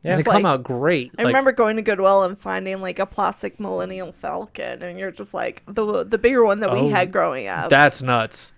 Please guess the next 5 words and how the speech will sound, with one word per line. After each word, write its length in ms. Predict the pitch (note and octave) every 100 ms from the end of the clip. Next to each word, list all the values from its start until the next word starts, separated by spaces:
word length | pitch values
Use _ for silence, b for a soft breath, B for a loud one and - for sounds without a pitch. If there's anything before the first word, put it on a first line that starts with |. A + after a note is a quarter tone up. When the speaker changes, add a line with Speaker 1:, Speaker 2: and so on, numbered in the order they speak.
| _
Speaker 3:
Yeah. 160 | D3+ D#3
Speaker 2:
Because 460 | D#3 C3+ B2+ A#2
Speaker 1:
Those 80 | C#3
Speaker 2:
Goodwill, 720 | - A3 B2+ D#3+ D#3+ G3 A#3 b b -
they 580 | B2+ D3 F3 E3 B2